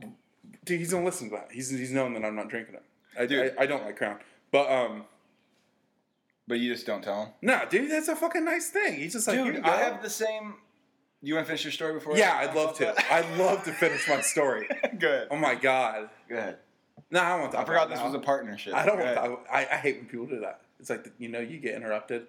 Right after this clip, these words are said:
Speaker 1: and they're like, "Oh, no, I don't wanna talk about it." I'm like, "Yeah, you do." No, I
Speaker 2: Are you
Speaker 1: don't.
Speaker 2: making fun of me?
Speaker 1: No, I'm making fun of most people.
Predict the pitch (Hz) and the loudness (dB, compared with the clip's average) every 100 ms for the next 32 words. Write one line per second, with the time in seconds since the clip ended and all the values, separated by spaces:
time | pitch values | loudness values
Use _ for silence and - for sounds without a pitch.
0 | _ _ 131 131 139 139 139 123 147 120 | _ _ 0 0 2 -2 -2 -2 -2 -2
1 | 107 - 131 139 131 131 - 190 185 180 | -6 -6 0 2 2 -2 4 4 6 2
2 | 156 - - 160 170 165 143 143 127 117 | 2 0 2 4 4 0 0 0 0 0
3 | 101 - 175 180 339 285 117 104 - - | -4 -4 -4 -2 -2 -2 -4 -4 -4 -10
4 | _ _ _ _ _ _ _ - 117 104 | _ _ _ _ _ _ _ -2 -2 0
5 | 143 202 247 254 254 269 277 - - 123 | -2 0 -2 -2 -2 -2 -4 -6 -8 -4
6 | 139 180 135 117 - - - - 120 | -2 -2 -4 -8 -10 -12 -14 -14 -12